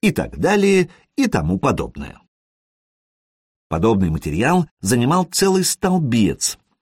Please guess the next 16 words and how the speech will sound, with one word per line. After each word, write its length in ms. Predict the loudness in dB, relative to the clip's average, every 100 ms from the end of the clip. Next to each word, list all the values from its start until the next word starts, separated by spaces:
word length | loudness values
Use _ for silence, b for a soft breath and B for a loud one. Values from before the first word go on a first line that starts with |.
| -4
и 80 |
при 160 | -2 -2
всей 340 | -2 0 0
своей 360 | 0 -2 0 0
гнусности 840 | 2 0 0 0 -2 -2 0 0 0 B B B
был 240 | -4 0
самым 560 | 0 2 2 2 0 2
приличным 640 | 2 4 2 0 -2 0
в 20 |
газете. 480 | 0 -2 -4 -12 -20 _ _ _ _ -6
Ю 260 | 0 2
По 220 | 2 -2 -4
Куин 460 | -2 0 0 -2 b b b
внимательно 640 | -2 0 2 2 0 0 0
прочитал 460 | -2 -2 -2 -4
статью, 680 | -2 -2 -2 -2 2 2 2